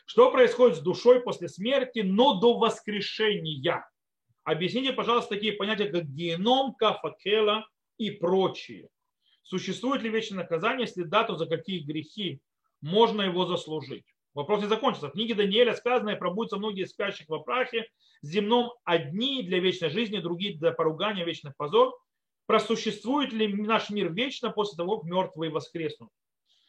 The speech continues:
Могли бы подсказать источники, которых можно во всём этом узнать подробнее, желательно переведён на русский и английский? Сразу про источники я вам скажу, на русский и английский я не знаю.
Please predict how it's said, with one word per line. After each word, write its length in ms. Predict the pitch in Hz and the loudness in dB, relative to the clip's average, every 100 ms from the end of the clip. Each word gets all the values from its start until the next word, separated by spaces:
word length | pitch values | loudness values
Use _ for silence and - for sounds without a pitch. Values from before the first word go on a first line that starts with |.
| _ _ - | _ _ -4
Могли 340 | 160 165 233 | 0 2 4
бы 160 | 269 247 | 4 4
подсказать 560 | 214 - 190 180 214 | 2 -2 -2 0 0
источники, 380 | 170 233 247 214 | 0 0 0 0
которых 260 | 185 180 170 | -4 -4 -4
можно 240 | 202 190 | -4 0
во 100 | 170 | 0
всём 220 | 196 185 | 0 -4
этом 180 | 175 160 | -4 -6
узнать 280 | 147 185 - | -4 -4 -4
подробнее, 340 | 160 214 240 | -2 0 0
желательно 260 | 170 202 180 | -2 -4 -4
переведён 380 | 156 156 185 180 | -6 -4 -4 -4
на 80 | 160 | -4
русский 320 | 185 - 170 | -4 -4 -4
и 40 | |
английский? 440 | 165 170 165 - 131 | -2 -2 -4 -6 -2
Сразу 280 | 220 208 | 0 0
про 120 | 202 185 | -2 -4
источники 440 | - 247 240 196 | 2 2 2 -6
я 60 | 185 | -6
вам 80 | 160 | -6
скажу, 280 | - 190 202 | -6 -6 -2
на 140 | 190 | 0
русский 240 | 226 - | 0 -4
и 40 | 180 | -6
английский 380 | 170 233 - 175 | -4 -6 -6 -2
я 160 | 170 | -2
не 120 | 170 | -2
знаю. 340 | 135 156 117 | -6 -10 -12